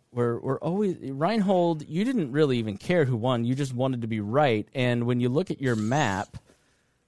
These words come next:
um, uh, so I, I'll, I'll go first. Uh, so I was right about Wisconsin and Michigan and Arizona, Nevada.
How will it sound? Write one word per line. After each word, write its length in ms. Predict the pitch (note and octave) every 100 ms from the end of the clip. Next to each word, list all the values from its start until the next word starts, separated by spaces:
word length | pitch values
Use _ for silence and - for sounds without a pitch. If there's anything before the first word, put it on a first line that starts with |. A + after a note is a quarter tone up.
| _
um, 680 | G#2+ G#2 G2+ G2+ G2 F#2+ F#2+ - _ _ _ _ _ _ _ _ _ _ _ _ _
uh, 320 | G#2+ G2+ F#2
so 260 | - A#2+ -
I, 600 | C3 D#3+ G3+ G#3+ G#3 G3+ - _ _ _ _ _
I'll, 400 | C#3 F#3 G3+ D#3+ - _ _ - D#3+ - -
I'll 200 | E3+ A#3
go 200 | G3+ F3
first. 640 | - C#3 G#2+ A#2+ - - - _ _ F2+ D#2+ - - - - -
Uh, 200 | A#2+ A2+
so 180 | - D3
I 220 | D3 F3+
was 240 | F#3+ E3+
right 680 | D3+ C3 C#3 D#3 G3 G3 - -
about 800 | D#3 C#3+ C#3+ C3+ C3 - - - _ _ _ _ _ _ _ _ _ _
Wisconsin 760 | A2+ C3 - - D#3+ D#3+ F3 D#3
and 160 | C3+ C3
Michigan 720 | C#3+ D3 B2+ C3+ B2+ C3 C3+ -
and 400 | A#2 A2 G#2 G2+
Arizona, 760 | - C3+ C3 B2+ C3 C3 B2+ B2
Nevada. 920 | A#2+ G2+ A2 A#2+ A#2+ A#2+ A2+ A2